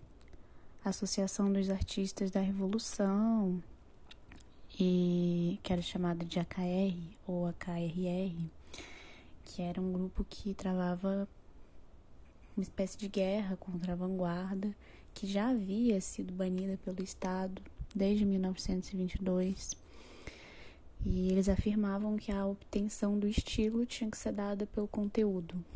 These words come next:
né? Ou seja, a arte tinha que ser pensada a partir do que ela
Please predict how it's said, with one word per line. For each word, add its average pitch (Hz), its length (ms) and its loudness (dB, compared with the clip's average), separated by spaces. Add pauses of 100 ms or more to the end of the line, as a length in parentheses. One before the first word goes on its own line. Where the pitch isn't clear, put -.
(240)
né? 185 160 0
Ou 190 60 -2
seja, 185 340 -2
a 185 180 -2
arte 196 280 -8
tinha 196 420 -4
que - 140 -12
ser - 160 -4
pensada 196 880 -4 (540)
a 208 60 -4
partir - 520 -2
do 202 140 -2
que - 180 4
ela 196 580 2